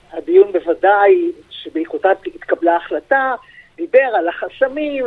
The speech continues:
ועל הבעיות וכך הלאה וכהנה. אה, אבל בסוף היום אני חושבת ש-, אם לקרוא לילד בשמו, אנחנו מדברים על הנגשה, בין אם מדובר על הנגשה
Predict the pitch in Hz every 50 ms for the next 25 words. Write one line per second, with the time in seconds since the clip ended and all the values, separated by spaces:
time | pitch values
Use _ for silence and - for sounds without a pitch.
0 | 196 165 165 165 160 156 160 156 151 156 156 156 156 - - 214 226 233 262 285
1 | 277 269 254 - 202 190 - - - - 202 202 214 196 196 - - 208 170 156
2 | 156 147 143 139 135 135 - - - - - - - - - - _ _ _ -
3 | 202 214 220 220 226 226 226 247 240 - - - 311 294 - 311 320 294 277 262
4 | 262 220 196 - - - - 226 220 214 240 233 - - - 202 196 196 202 196
5 | 196 190 190 190 185 185 196 190 180 170 - - 170 - - - - _ _ -
6 | 190 196 190 190 - 220 240 247 233 220 208 214 208 208 220 214 - - - 170
7 | 160 160 165 165 175 208 240 240 254 240 294 277 254 254 262 269 247 254 247 240
8 | 233 226 - 240 233 - - 226 202 196 202 196 - 196 208 220 220 220 214 214
9 | - 180 175 - 208 202 202 190 180 180 175 175 156 180 175 - - 175 151 143
10 | 147 151